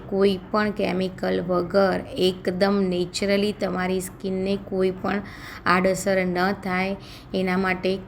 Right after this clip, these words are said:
ખૂબ જ સારું આ વસ્તુ છે. ખૂબ જ સરસ રીતે અને એકદમ ઇઝી રીતે પણ બની જાય છે. તો તમે પણ, હમ, આ રીતે થોડું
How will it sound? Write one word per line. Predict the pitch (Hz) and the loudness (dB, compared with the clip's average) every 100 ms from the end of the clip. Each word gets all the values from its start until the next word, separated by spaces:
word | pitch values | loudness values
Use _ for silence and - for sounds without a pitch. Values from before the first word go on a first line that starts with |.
| - | -10
ખૂબ | - 180 170 - 196 | -4 -4 -4 2 4
જ | 220 220 | 4 2
સારું | - 185 185 185 | 0 0 0 0
આ | 180 | 0
વસ્તુ | 180 170 - 196 | -2 -4 -6 -8
છે. | 180 196 220 226 - - - - | -4 -2 -2 -4 -12 -18 -14 -4
ખૂબ | 185 175 | -2 2
જ | 185 196 | 2 2
સરસ | 196 180 180 196 196 | 0 0 2 2 2
રીતે | 196 196 196 202 | -2 0 0 0
અને | - 208 202 196 | -2 -2 0 0
એકદમ | 185 180 202 208 277 | 0 -2 0 0 0
ઇઝી | 202 185 214 | 0 2 2
રીતે | 196 196 202 | 2 0 -2
પણ | 196 196 196 | -2 -2 0
બની | 185 185 | 0 0
જાય | 185 185 180 | 0 0 0
છે. | 170 180 165 - - - - | -2 -2 -2 -6 -14 -18 -8
તો | - 185 185 185 185 - | 0 2 2 0 -4 -6
તમે | - 196 214 | 0 4 4
પણ, | 202 196 190 202 - - - | 2 0 0 -2 -6 -16 -10
હમ, | 185 190 190 - - - - - | -6 -4 -4 -8 -12 -18 -8 0
આ | 214 | 4
રીતે | 220 196 196 196 | 4 2 0 0
થોડું | 196 196 196 202 | -2 0 0 0